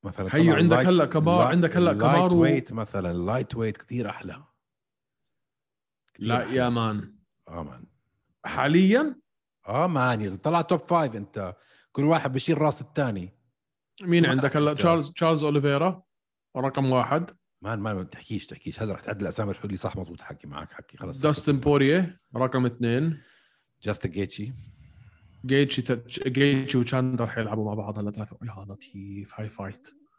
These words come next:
Speaker 1: مم. إسلام
Speaker 2: هاي
Speaker 1: ماكاتشيف.
Speaker 2: فايت.
Speaker 1: مايكل تشاندلر.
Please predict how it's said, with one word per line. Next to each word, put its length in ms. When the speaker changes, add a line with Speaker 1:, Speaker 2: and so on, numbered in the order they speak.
Speaker 1:
مم. 160
إسلام 300
Speaker 2:
هاي 80
Speaker 1:
ماكاتشيف. 420
Speaker 2:
فايت. 140
Speaker 1:
مايكل 240
تشاندلر. 340